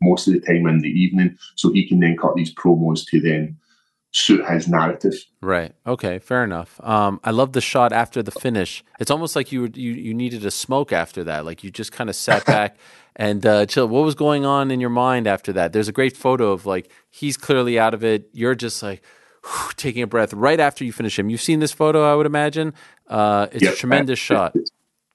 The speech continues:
Speaker 1: It's, um, it's like all this emotion is inside you, and you've got to kinda control it. You know, your music brings emotion. For me personally, when I'm walking out there, there's this emotion. You've got to try and disguise it.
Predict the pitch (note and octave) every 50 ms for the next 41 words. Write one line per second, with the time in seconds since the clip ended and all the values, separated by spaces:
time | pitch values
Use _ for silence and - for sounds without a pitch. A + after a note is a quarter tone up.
0 | _ _ _ _ _ _ _ _ _ - - - G#2+ G#2+ - - A2+ A2 A2 A2
1 | G#2+ G#2+ G#2+ - - _ _ _ _ _ - C#3+ B2 - C#3 A#2 - - - -
2 | - _ _ _ _ _ _ _ _ _ _ _ _ _ _ _ _ _ - C6+
3 | - C6+ - - _ _ _ _ _ _ - - - D3 D3 C#3 - - A#2+ G2+
4 | G2+ G#2+ A#2+ - - B2+ A2+ G2 F2+ G2+ G2 G2 - - G2 G2+ G2 G#2+ A#2 A2+
5 | - - _ _ - G2 F#2+ F#2 F#2 F#2 F#2 F2 - G#2+ G2+ F#2+ G#2+ - - A2+
6 | G#2+ G#2 F#2+ - - F2 - - - F#2 F#2+ G2 G2+ F#2 - F#2+ F#2+ F#2+ F#2+ F#2+
7 | F#2 F2+ F#2 F#2 G2+ G#2+ G#2 G#2 - - - _ - F2+ F#2 F#2+ F2+ - F2 E2
8 | F#2 F#2 F2+ - - - F#2 F2 E2+ - - G2+ F#2 F#2+ G#2+ G#2 - - G2 F#2+
9 | F#2 - - F#2+ F2+ F2 F2+ F#2+ G2 G2 G2 F#2+ - F2+ F2 F2+ D#2+ - F#2 E2
10 | F2+ F2 F2 F#2 - - F#2 E2+ E2+ F2+ F2+ - - - F#2 F2 E2+ - A2+ G#2
11 | - - A#2+ A#2 A2 F#2+ F2+ - - - E2 E2 - - - - -